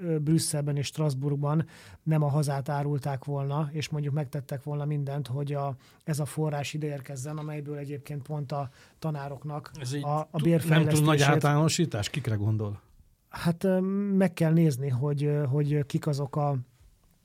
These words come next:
Speaker 1: e, a baloldali képviselők, magyar baloldali képviselőkre gondolok természetesen, akik, e, azért szólaltak föl, hogy még több feltételt, e, szabjon, e, Brüsszel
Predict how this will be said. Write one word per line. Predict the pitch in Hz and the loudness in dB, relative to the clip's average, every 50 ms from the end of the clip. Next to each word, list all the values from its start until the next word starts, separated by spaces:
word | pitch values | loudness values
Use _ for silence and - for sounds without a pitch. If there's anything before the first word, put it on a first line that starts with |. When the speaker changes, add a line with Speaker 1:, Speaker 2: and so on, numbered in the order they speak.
| _ _ _ - | _ _ _ -6
Speaker 1:
e, | - 156 147 143 139 139 143 143 143 | -4 -2 -2 -2 -2 -2 -2 -4 -2
a | 147 | -2
baloldali | 143 156 160 151 147 143 143 139 147 | 2 2 4 4 4 2 2 0 0
képviselők, | 135 - 156 147 135 - 131 - 151 151 147 147 131 | 0 0 0 0 0 -2 -2 0 2 2 2 4 6
magyar | 165 170 165 143 151 139 135 | 6 6 6 4 2 -2 -2
baloldali | 131 139 139 139 139 139 131 139 | -4 -4 -4 -4 -4 -4 -4 -4
képviselőkre | 127 - 143 131 - 135 - 156 151 139 139 | -4 -4 -4 -4 -4 -4 -2 -2 -2 -2 -2
gondolok | 143 135 147 147 143 143 131 123 | -2 0 0 0 0 0 -2 -2
természetesen, | - 160 151 160 160 135 - 160 - 165 131 - 170 170 175 165 - - - - - - _ | -2 0 2 2 2 2 0 -2 -2 -2 0 2 2 2 2 0 -2 -8 -20 -20 -20 -20 _
akik, | _ 165 156 165 - - 160 156 165 - - | _ -2 -2 0 2 2 2 2 0 -2 0
e, | 160 156 156 156 160 160 160 160 160 156 | 2 4 4 4 2 2 0 -2 -6 -10
azért | 165 175 156 139 147 143 135 127 | -4 -2 -2 0 0 -2 -4 -4
szólaltak | - - 156 147 143 143 135 - 143 - | -2 -2 -2 0 0 -2 -2 -4 -6 -8
föl, | - - 156 151 139 | -2 -2 0 0 2
hogy | 135 147 143 123 - - - - _ _ _ | 2 0 0 -2 -4 -12 -20 -20 _ _ _
még | 156 160 180 180 170 | 4 4 4 4 2
több | - - 165 165 151 147 127 - _ _ _ _ | 2 2 2 2 2 2 -4 -10 _ _ _ _
feltételt, | - - 165 156 156 131 - 156 151 139 - 160 151 147 151 131 - - | -4 -2 0 0 0 0 0 -2 -2 0 0 -2 0 0 -2 -2 -2 -2
e, | 165 156 147 147 | -2 -2 -2 -2
szabjon, | 139 - - 151 143 143 151 151 147 143 143 147 | -2 -2 0 0 2 4 2 4 4 2 2 0
e, | 151 - - 156 151 147 147 147 147 | -2 -2 -2 -2 0 0 0 0 -2
Brüsszel | 139 135 147 151 - - - 160 147 143 147 139 123 | 0 0 0 0 0 0 0 0 0 0 0 -2 -4